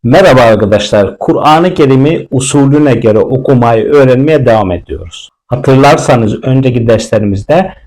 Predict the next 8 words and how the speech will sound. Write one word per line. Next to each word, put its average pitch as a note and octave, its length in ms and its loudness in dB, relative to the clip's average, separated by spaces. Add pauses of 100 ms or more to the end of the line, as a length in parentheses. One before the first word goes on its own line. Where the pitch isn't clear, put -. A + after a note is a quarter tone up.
(120)
met C#3 360 0
yani A#2+ 260 -2
uzatma C3+ 420 0
harflerinden G2+ 840 -4
elif D3 360 0 (240)
ve C3 80 2
ya'yı B2 440 2
öğrenmiştik. G2+ 720 -4